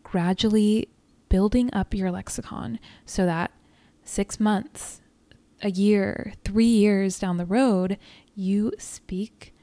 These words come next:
in an increasingly clear and powerful way that's more interesting to listen to.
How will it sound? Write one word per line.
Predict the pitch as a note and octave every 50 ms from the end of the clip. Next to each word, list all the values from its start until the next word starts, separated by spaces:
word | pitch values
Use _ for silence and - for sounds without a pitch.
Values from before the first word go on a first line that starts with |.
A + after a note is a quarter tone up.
| _ _ _ _ _ _ _ _ -
in | C4+ G#3+
an | G3 F#3+
increasingly | F#3+ F#3 - - - F#3+ - - G#3 G3 F#3+ G3 F#3+ F#3+
clear | - - - - - - F3+ F3+ F#3 G3 - -
and | G3 F3 E3+ E3+ E3+ - - _ _
powerful | - - G3 F3+ F3+ F3+ - - G3+ F#3+ F3+
way | F#3 G3 F3+ F3+ F3+ G#3+ C4 D4+ - _ _ - - - - - -
that's | - G3 F#3 - -
more | G3 F#3+ G#3+ -
interesting | - F3+ F#3 - A3 - - - F#3 F3 F3 F3 F3
to | - - F3+ F3 E3+ E3+ E3+ F3 F3+ G3 - - _
listen | G#3+ G#3+ - A#3+ G#3
to. | - - - - A3+